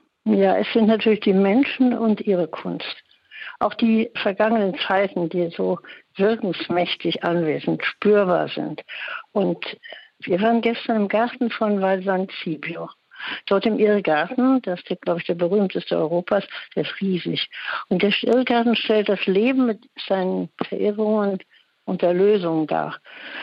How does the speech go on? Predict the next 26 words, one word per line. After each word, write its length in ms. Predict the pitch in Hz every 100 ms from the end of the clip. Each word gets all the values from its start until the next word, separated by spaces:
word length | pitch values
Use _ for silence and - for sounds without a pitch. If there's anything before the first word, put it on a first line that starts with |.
| - -
Das 100 | 208
heißt, 280 | 214 -
alles 260 | 226 247 247 -
wird 180 | 214 190 -
sichtbar 540 | 226 - - - 208
und 80 | 196
bedeutsam. 760 | 196 - 190 208 - 170 160 - _ - - - - -
Und 120 | 208
diese 240 | 240 208 185
Verbindung 760 | - 185 - 240 269 269 254
von 340 | - 208 190
Sein 480 | 170 185 196 240 262
und 220 | 240 196
Bedeutung 800 | - 190 196 202 226 - 262 262 - - - - - - -
der 80 | 190
Begriffe 460 | 202 196 233 226
und 120 | 220 190
der 80 |
Vorstellung, 560 | 175 - 220 - 185 165
die 140 | 185
wir 160 | 180 170
haben, 280 | 196 208 247 - - - - _ _ _ -
für 120 | - 196
Allgemeines 760 | 196 196 185 185 208 240 226
und 100 | 208 208
Überirdisches, 800 | 226 226 190 190 - 208 208